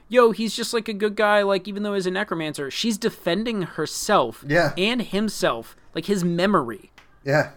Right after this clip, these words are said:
Speaker 2: Well,
Speaker 1: So, like,
Speaker 2: not his memory. It's always her. She's only defending herself because Shinji
Speaker 1: Well, she
Speaker 2: was never a necromancer.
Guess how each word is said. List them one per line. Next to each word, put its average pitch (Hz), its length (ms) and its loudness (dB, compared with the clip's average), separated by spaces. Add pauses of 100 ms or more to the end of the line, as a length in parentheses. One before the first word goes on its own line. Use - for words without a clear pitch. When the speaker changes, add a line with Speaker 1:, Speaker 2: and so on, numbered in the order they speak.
(200)
Speaker 2:
Well, 170 140 6
Speaker 1:
So, 202 40 6
like, 190 160 4
Speaker 2:
not 190 200 6
his 160 160 0
memory. 147 320 0
It's 117 120 -6
always 175 260 2
her. 131 280 0
She's 147 200 -4
only 185 200 2
defending 123 460 -6
herself - 440 -10 (300)
because 120 220 -6
Shinji - 140 6
Speaker 1:
Well, 233 100 10
she 165 180 0
Speaker 2:
was 269 140 0
never 127 240 -2
a 110 40 -8
necromancer. 95 680 -10